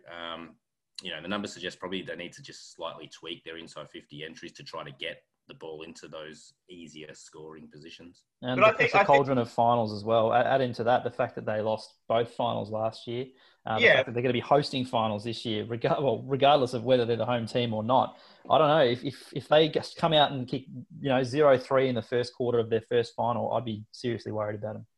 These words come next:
Speaker 2: Let's move on. Come on. We've got, uh, we've got a few more to get through. Um,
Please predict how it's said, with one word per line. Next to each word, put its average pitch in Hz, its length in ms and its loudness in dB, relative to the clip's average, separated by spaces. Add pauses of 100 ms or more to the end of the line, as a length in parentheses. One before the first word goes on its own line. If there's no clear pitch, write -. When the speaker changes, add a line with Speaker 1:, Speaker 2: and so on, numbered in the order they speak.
Speaker 2:
Let's 165 120 2
move 175 140 4
on. 147 200 4
Come 151 100 2
on. 139 100 4 (340)
We've 135 60 0
got, 127 180 4
uh, 139 160 8
we've 143 100 4
got - 20 2
a 135 80 -2
few 165 80 -2
more 143 100 2
to 131 60 4
get 127 160 4
through. 107 180 -2 (420)
Um, 139 440 6